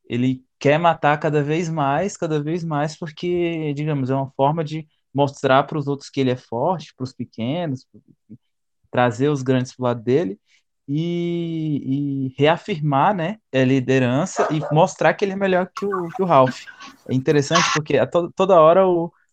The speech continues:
o, o autor, ele mostra pra gente, né, "Ah, agora um foi bem perante os outros", então ele ficou acima. Esse antagonismo entre eles dois é, tipo, é uma tensão que acontece desde o começo ali, já na eleição deles.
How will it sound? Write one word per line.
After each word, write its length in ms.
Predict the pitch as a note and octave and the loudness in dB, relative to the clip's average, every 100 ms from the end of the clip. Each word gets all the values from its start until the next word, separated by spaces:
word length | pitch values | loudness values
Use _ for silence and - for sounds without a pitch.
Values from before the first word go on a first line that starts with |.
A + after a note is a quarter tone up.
| _ | _
o, 580 | C#3 C#3 C3 C3 B2 A#2 | -2 2 2 2 2 4
o 40 | |
autor, 280 | C3 C3 C#3+ | 4 4 2
ele 180 | D3+ D3+ - | 0 -2 0
mostra 440 | D3 E3 - C3+ | 4 4 2 -4
pra 220 | - B2 | 0 0
gente, 360 | A#2 G#2 G#2 G#2+ | 0 -4 -8 -4
né, 100 | A#2 | 0
"Ah, 320 | D3 F3 C3 - _ _ _ _ | 2 2 0 -6 _ _ _ _
agora 600 | - A#2 A#2+ C3+ E3 E3+ - | 2 4 6 6 8 4 2
um 300 | B2+ D3+ G3 A3+ - - | -2 -2 -2 -4 -8 -2
foi 180 | D3 C3+ | 0 0
bem 500 | A#2+ B2+ D#3+ G#3 - | 0 0 0 -4 0
perante 400 | D3 D3 D3+ D#3 | 2 4 2 0
os 140 | F3 C3 | 0 2
outros", 500 | B2+ A#2 - G#2+ A2 | 2 0 -4 -12 -12
então 220 | A2 B2+ | -4 0
ele 160 | C3 | 0
ficou 340 | C3 - C#3 D3 _ _ - | -2 -4 -4 -4 _ _ -4
acima. 580 | C3+ D3 - C3+ A#2+ G2+ _ _ | -4 -4 -4 -4 -4 -10 _ _
Esse 180 | - D#3 | -4 -2
antagonismo 640 | D3 D3 D3 C3+ D3 D#3+ C#3+ | 2 2 4 2 2 2 2
entre 160 | C#3 | 4
eles 200 | C3 B2 | 4 4
dois 260 | B2+ C#3+ C#3+ | 4 2 2
é, 80 | C3 | -2
tipo, 240 | - A#2+ - _ _ | -2 -2 -4 _ _
é 40 | C3 | 2
uma 180 | C#3+ C3 | 2 4
tensão 440 | C#3+ C#3 - C#3+ | 0 2 0 4
que 80 | D#3 | 4
acontece 440 | D3+ C#3 D3 C#3+ | 2 2 2 2
desde 220 | D3+ E3 | 0 0
o 40 | G#3 | -2
começo 480 | G#3 F#3 D#3 D#3 D#3 | -2 0 0 0 0
ali, 180 | C#3 | 2
já 160 | C#3 C#3 | 2 2
na 140 | C#3 | 2
eleição 580 | C3+ C#3 D3 D3 C3 B2 | 4 4 2 0 0 0
deles. 500 | A2 G2+ F2 - - | 0 -2 -4 -16 -20